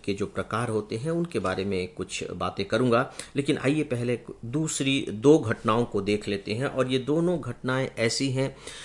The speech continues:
अ, जिनका न्यूज़ में उल्लेख आपको ज़्यादा नहीं मिलेगा। अखबारों में ज़रूर, अ, इन्हें महत्वपूर्ण स्थान दिया गया है और यहाँ तक कि इन पर एडिटोरियल भी लिखा गया है। इसीलिए देखिए, मैं बार-बार आप लोगों को सतर्क करता रहता हूँ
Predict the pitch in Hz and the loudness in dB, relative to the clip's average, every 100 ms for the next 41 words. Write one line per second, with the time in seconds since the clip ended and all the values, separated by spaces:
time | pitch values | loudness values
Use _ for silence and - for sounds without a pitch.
0 | - - 117 117 113 127 131 135 113 113 | -18 0 4 4 4 0 4 4 4 4
1 | 131 156 143 139 139 135 123 113 120 120 | 6 6 4 4 4 4 2 4 4 4
2 | - - 107 - 110 104 98 98 98 101 | 0 -2 -2 -2 -2 -2 0 -2 0 -2
3 | 95 90 98 87 - 104 87 85 - - | -2 -4 -4 -6 -6 -6 -6 -8 -14 -16
4 | - - - - - - _ - - - | -20 -20 -20 -20 -20 -20 _ -20 -6 -4
5 | - 165 170 160 117 101 104 117 117 120 | 4 4 6 6 4 2 0 0 0 0
6 | 107 107 - - - - 123 123 113 113 | 2 0 -4 -14 -20 -4 0 2 4 4
7 | 110 101 101 - 90 101 98 - 107 113 | 2 -2 -4 -8 -4 -2 -2 -2 -2 0
8 | 110 110 107 107 107 113 160 156 104 131 | 0 0 0 0 0 0 -2 -2 0 -2
9 | 135 135 - - 143 - 117 117 120 117 | 0 -2 -2 -2 -2 0 -4 -2 -2 0
10 | 107 98 107 107 107 104 90 98 92 - | -2 -2 -2 0 0 -2 -2 -6 -8 -4
11 | 107 - - 90 90 - - - - - | -6 -6 -12 -10 -12 -12 -20 -18 -16 -12
12 | - 160 190 151 120 - 117 110 98 104 | 4 6 8 8 6 4 2 2 4 2
13 | 104 110 117 117 101 104 101 104 95 98 | 2 0 0 0 -4 -4 -6 -6 -6 -6
14 | 98 - 104 98 - 95 95 95 87 98 | -4 -4 -4 -6 -6 -6 -4 -4 -6 -8
15 | 98 | -6